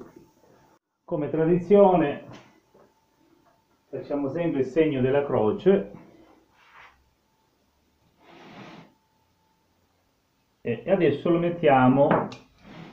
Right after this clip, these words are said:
un ambiente abbastanza caldo, diciamo intorno a venticinque o ventisette gradi. Io utilizzo il caminetto in questo momento.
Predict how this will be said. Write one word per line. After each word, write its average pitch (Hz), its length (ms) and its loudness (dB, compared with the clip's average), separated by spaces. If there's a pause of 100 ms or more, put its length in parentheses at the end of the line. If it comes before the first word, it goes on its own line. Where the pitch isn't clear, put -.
(140)
un - 20 0
ambiente 147 380 2
abbastanza 151 540 2
caldo, 120 840 0
diciamo 135 320 -4
intorno 127 320 4
a 113 40 2
venticinque 120 560 2
o 107 40 -2
ventisette 117 540 0
gradi. 117 580 -2 (360)
Io 143 200 0
utilizzo 127 360 0
il 123 100 2
caminetto 127 380 2
in 120 40 2
questo 120 240 0
momento. 104 600 -4